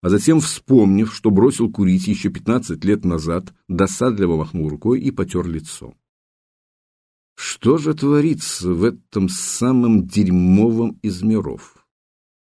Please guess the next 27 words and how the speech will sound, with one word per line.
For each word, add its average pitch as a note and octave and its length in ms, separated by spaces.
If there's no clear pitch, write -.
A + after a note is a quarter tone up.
Мироздание A2 680
летит A2 400
вверх G#2+ 320
тормашками? A2+ 800
Или A#2 160
просто C3+ 320
мы C3+ 220
всё C#3 260
ещё A#2+ 320
не A2+ 120
слишком A2 360
хорошо G#2 420
в F#2 80
нём F#2 260
разбираемся? E2+ 960
Адмирал A2 340
покосился C#3 560
через A#2 260
левое G2+ 220
плечо, F#2+ 360
не A2 140
сидит G#2+ 440
ли F#2 80
там G2+ 380
кое-кто F#2+ 600
весьма G2 400
ехидный, G2+ 800